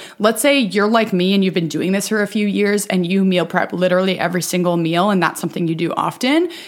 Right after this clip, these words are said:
then you can use this to apply it to, you know, different meals as you stack on. So, like,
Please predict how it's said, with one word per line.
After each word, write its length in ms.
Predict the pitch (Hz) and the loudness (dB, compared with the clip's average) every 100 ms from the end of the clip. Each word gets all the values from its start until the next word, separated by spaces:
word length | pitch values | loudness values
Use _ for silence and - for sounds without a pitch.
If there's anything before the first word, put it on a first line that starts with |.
| - | -4
then 380 | 220 233 220 - | 2 2 0 -2
you 180 | 202 247 | -2 0
can 220 | 349 269 | 2 2
use 260 | 170 185 196 | 2 0 0
this 260 | 240 262 - | -2 0 0
to 120 | 226 | -2
apply 360 | 208 175 165 | 0 -2 0
it 180 | 190 190 | 0 -2
to, 280 | - 196 190 - - - | 0 0 0 -6 -20 -4
you 160 | 202 | 0
know, 160 | 202 180 | 2 2
different 400 | 196 247 254 226 | 0 0 2 2
meals 260 | 190 185 180 | 2 2 0
as 160 | 151 | -2
you 80 | 160 | -4
stack 320 | - 156 151 | 0 2 2
on. 180 | 165 - | 0 0
So, 380 | 180 - - - | 0 0 -4 -6
like, 200 | 175 156 | -4 -4